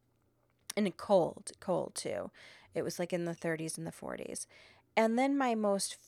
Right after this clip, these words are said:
one of my most favorite activities that comes around every year, with my son's season's tickets, for the last four years, they've done a son's fantasy camp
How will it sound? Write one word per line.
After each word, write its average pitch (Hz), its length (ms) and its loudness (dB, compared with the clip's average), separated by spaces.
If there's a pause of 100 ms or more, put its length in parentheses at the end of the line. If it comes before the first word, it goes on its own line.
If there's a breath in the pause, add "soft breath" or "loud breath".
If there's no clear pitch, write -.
(360)
one 226 120 0
of 226 60 -2
my 214 100 2
most 196 320 -2 (140)
favorite 254 480 0
activities 175 640 -4
that - 140 -6
comes 190 260 -2
around 180 320 -2
every 180 240 -2
year, 165 460 0 (880 loud breath)
with 202 140 0
my 190 120 2
son's 214 440 0
season's 196 540 -4
tickets, - 680 -2
for 190 140 0
the 180 160 -2
last 180 420 0
four 175 180 -2
years, 165 400 -2
they've 165 200 -4
done 160 180 -2
a 160 60 -4
son's 175 420 -4
fantasy 170 440 -6
camp 151 420 -10